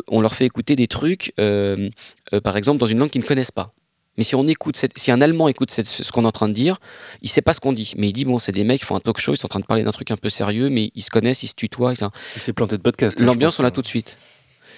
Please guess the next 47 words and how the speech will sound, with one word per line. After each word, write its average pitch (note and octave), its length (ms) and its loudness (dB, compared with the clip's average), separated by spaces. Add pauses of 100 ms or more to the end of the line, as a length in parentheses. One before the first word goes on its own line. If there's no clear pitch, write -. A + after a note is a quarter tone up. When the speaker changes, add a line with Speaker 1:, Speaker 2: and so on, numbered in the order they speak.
(200)
Speaker 1:
Mais, A2 200 2
euh, G2+ 360 0 (300)
donc A#2 140 2
ce - 40 -4
que C3+ 80 2
je A#2+ 60 4
veux C#3 60 4
dire, - 100 2
et B2+ 40 -2
ce - 60 -4
qui - 60 0
est B2+ 40 6
important, C3 280 0
c'est - 100 -4
de - 60 -6
pas E3+ 100 2
doublonner. E3 400 0 (680)
C'est - 100 -6
pas C3+ 140 2
dire « C3 120 6
Bonjour, D#3+ 300 6
nous D#3+ 80 4
sommes A2 160 2
en A2+ 60 4
direct A2+ 260 2
à A2 60 4
l'émission G2 340 0
de G#2 60 0
machin ». G2+ 340 0
Euh, - 80 -10 (480)
c'est - 200 -6
pas, - 140 -2
on, G2+ 140 0
ils A#2 140 2
ont - 40 4
compris A3+ 220 2
qu'on F3 120 0
était C#3 120 -2
une B2 60 2
émission A#2+ 240 0
radio, A2 200 -2
c'est - 80 -8
pas B2+ 60 2
la A#2+ 60 2
peine C3 160 0
de B2 80 0
doublonner. A#2+ 360 0